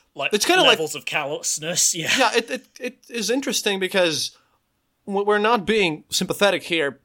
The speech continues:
Speaker 2: for his, um, huge, vast amounts of crimes. However, you have to admit that he's definitely earned his place in history as a kind of a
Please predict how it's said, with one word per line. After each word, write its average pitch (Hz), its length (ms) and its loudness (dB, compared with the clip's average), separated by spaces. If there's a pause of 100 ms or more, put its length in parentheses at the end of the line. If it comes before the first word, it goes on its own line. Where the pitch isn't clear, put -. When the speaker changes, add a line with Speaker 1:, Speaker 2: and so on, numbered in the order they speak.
(120)
Speaker 2:
for 139 340 -6 (260)
his, 143 300 -4
um, - 120 -10 (140)
huge, 160 340 -2
vast 165 340 0
amounts 156 220 -2
of 139 60 -10
crimes. 180 420 0 (340)
However, 180 400 2
you 170 120 -4
have 175 140 0
to 170 60 -4
admit 160 260 -2
that 147 200 -2
he's 160 200 -8
definitely 139 680 -2 (280)
earned 165 220 0
his 151 120 -6
place 156 280 0
in 139 80 -8
history 160 460 -6
as 143 160 -2
a 139 220 0 (240)
kind 156 160 0
of 143 80 -4
a 135 220 0